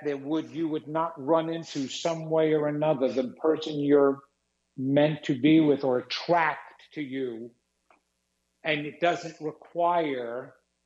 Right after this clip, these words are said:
all this extra effort. Comes very naturally. You even guide yourself. You put yourself in the position to be able to meet these people. So we're gonna talk more about this. Stay with me. This is the Stop Stopping Yourself show. I'm your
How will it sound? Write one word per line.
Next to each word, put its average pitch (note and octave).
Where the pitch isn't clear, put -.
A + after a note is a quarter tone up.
all E3
this D3+
extra -
effort. D3
Comes D#3+
very E3
naturally. C#3+
You D#3
even F#3
guide F3
yourself. C#3
You D3+
put G3
yourself F#3+
in F#3
the F3+
position F3+
to F#3+
be F3+
able G#3+
to F3
meet C#3+
these B2
people. A2
So E3+
we're A3
gonna B3+
talk G#3
more G3
about D#3
this. F3+
Stay G3+
with F3+
me. F3+
This D#3+
is E3+
the E3+
Stop D#3
Stopping C#3
Yourself B2+
show. C3
I'm C3
your C#3